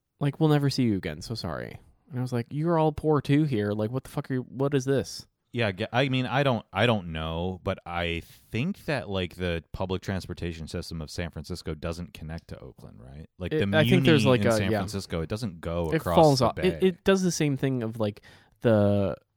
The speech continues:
Speaker 1: subways in L A where you're like, "Well, good luck."
Speaker 2: Yeah.
Speaker 1: Or septa in Philly, you're like, "Can it go anywhere?" And you're like, "Mm, not really." You're not gonna,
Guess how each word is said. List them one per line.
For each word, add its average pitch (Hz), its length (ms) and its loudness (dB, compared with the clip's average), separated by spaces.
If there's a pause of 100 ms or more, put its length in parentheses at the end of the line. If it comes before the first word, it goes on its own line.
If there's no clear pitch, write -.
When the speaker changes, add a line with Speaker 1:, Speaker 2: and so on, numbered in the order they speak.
(100)
Speaker 1:
subways 113 440 4
in 104 120 0
L 98 180 -4
A 104 140 -2
where 101 180 -4
you're 90 80 -4
like, 85 180 -6 (120)
"Well, 180 260 2
good 202 240 6
luck." 185 360 4 (580)
Speaker 2:
Yeah. 78 140 -10 (640)
Speaker 1:
Or 123 100 4
septa 120 540 -2 (720)
in 113 140 -6
Philly, 107 260 0
you're 104 220 -2
like, 95 160 -6 (600)
"Can 117 200 -8
it 113 100 -8
go 113 220 2
anywhere?" 147 260 -2
And 139 80 -4
you're 113 120 -4
like, 95 140 -8 (240)
"Mm, 320 200 -8
not 139 180 -4
really." - 300 -12 (1300)
You're 185 120 2
not 175 100 2
gonna, 147 160 2